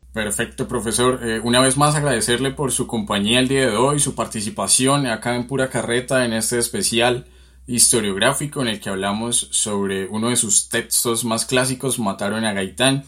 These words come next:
Vida Pública y Violencia Urbana en Colombia. Agradecerle a la gente, a los oyentes que llegaron hasta ese punto del episodio. Esperamos que hayan estado, eh,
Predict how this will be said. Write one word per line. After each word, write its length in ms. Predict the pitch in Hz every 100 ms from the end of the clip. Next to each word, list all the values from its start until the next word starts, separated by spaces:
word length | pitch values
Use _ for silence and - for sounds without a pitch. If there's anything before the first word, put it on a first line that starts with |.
| -
Vida 340 | 107 123 -
Pública 540 | 139 139 135 - 131 131
y 100 | 117
Violencia 440 | 107 98 98 127
Urbana 300 | 117 110 117
en 80 | 120
Colombia. 640 | 117 104 120 135 143 151 - -
Agradecerle 500 | 110 113 110 127 139
a 40 |
la 100 | 151
gente, 280 | 139 143 147
a 40 | 143
los 140 | 131
oyentes 480 | 107 113 127 143 139
que 100 | 127
llegaron 340 | 101 98 113
hasta 220 | 120 113
ese 160 | 98 -
punto 260 | 127 123 120
del 100 | 107
episodio. 720 | 101 98 131 143 139 139 113
Esperamos 520 | 98 98 98 110 113
que 120 | 110
hayan 220 | 98 107
estado, 520 | 113 - 104 104 107 107
eh, 340 | 107 90 -